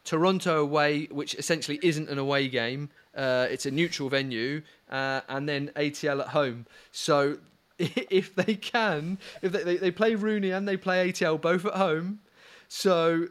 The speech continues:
they could squeak in there and cause an upset. I, I think it's gonna be fascinating to watch them over the next five weeks.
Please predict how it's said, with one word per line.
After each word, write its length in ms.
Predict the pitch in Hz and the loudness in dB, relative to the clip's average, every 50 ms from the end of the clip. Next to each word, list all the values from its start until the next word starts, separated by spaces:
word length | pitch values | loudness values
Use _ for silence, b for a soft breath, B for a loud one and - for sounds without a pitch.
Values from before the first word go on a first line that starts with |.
| - - 165 | -8 -10 -6
they 220 | 190 208 233 254 | -4 -2 -2 -2
could 360 | 233 - - - 254 277 233 196 | -4 -6 -6 -2 0 0 0 -2
squeak 440 | - - - 202 202 202 165 - | -4 -6 -4 -4 -4 -4 -2 0
in 160 | 190 202 208 196 | 0 0 0 0
there 180 | 165 139 143 | -2 -2 -2
and 100 | 147 147 | -4 -4
cause 260 | - 175 160 156 151 | -4 -2 -2 -2 -2
an 60 | 156 156 | -4 -4
upset. 320 | 175 - - - 151 - | -6 -6 -4 -4 -2 0
I, 120 | 143 165 | 0 0
I 160 | 165 - 170 180 | 2 2 0 -2
think 60 | 208 | -2
it's 100 | 214 180 | -4 -6
gonna 80 | 175 | -8
be 80 | 165 147 | -8 -6
fascinating 500 | - 165 160 151 160 151 139 120 117 135 | -4 -4 -4 -4 -4 -8 -8 -8 -8 -8
to 80 | 131 135 | -6 -4
watch 260 | 131 147 151 - - | -4 -4 -4 -4 -6
them 200 | - 131 123 127 | -6 -4 -4 -4
over 120 | 123 120 | -6 -8
the 60 | 123 | -8
next 180 | 127 127 - - | -10 -10 -10 -8
five 240 | - 131 123 120 120 | -6 -6 -6 -6 -6
weeks. 360 | 131 131 120 110 - - - | -8 -10 -10 -12 -14 -20 -20